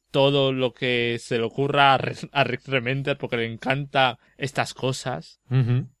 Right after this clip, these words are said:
Speaker 1: Eh, mola un montón. <laughs> Con, es que lo pienso y digo, este ha cogido y dice, "Me apetece hacer algo con cuernos." <laughs> Con cuernos y tentáculos.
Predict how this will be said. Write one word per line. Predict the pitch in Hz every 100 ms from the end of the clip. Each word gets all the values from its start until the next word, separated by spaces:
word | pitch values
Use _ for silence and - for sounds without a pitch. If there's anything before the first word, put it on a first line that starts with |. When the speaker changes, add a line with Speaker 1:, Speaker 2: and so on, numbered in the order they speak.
| -
Speaker 1:
Eh, | 143 127 120 117 113 110 110 110 - _ _ -
mola | 120 107
un | 107
montón. | 117 - - -
<laughs> | 139 - - - - _ 254 -
Con, | - 120 - - - _ _ - 254 294 262 -
es | 147 -
que | 175
lo | 160
pienso | 156 170 175
y |
digo, | 151 135 131 123 -
este | 151 143 - 156
ha | 147
cogido | 147 165 156
y |
dice, | 139 135
"Me | 131 135
apetece | 139 180 196
hacer | 170 160
algo | 139 123
con | 123 113
cuernos." | 143 139 123 - - - - 185 _ _ -
<laughs> | 165 123 - - - - 277 302 - _ - 320 294
Con | 175 151
cuernos | 180 185 202 170
y |
tentáculos. | 165 131 131 120 131 135